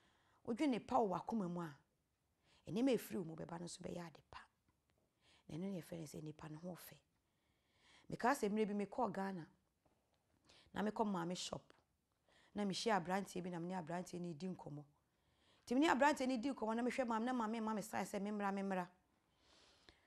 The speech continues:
Ɛhɔ a na megya aberanteɛ hɔ na mekɔɛ, wɔ se, "Maame, bɛtena ase." Na aberanteɛ yi a ogyina hɔ, mekura de sesei mesuro no. Ɛna me se, "Maame, na adɛn?"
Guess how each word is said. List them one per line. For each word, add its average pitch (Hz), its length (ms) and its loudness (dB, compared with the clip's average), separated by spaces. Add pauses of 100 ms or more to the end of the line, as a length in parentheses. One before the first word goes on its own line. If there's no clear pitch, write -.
(340)
Ɛhɔ 247 260 6
a - 20 6
na 226 160 2
megya 190 340 2
aberanteɛ 196 300 0
hɔ 185 40 -2
na 180 100 -2
mekɔɛ, 170 280 -6
wɔ 185 80 -4
se, 185 140 -10
"Maame, 202 260 -4
bɛtena 208 340 -4
ase." 220 180 -8
Na 175 140 -6
aberanteɛ 208 380 -4
yi 196 60 -2
a 190 80 -2
ogyina 170 260 -6
hɔ, 165 120 -6
mekura 208 180 -4
de 180 80 -4
sesei 170 320 -6
mesuro 165 420 -6
no. 151 100 -12 (1300)
Ɛna 262 160 0
me 233 60 0
se, 214 100 -4
"Maame, 233 280 -2
na 208 180 -2
adɛn?" 175 200 -6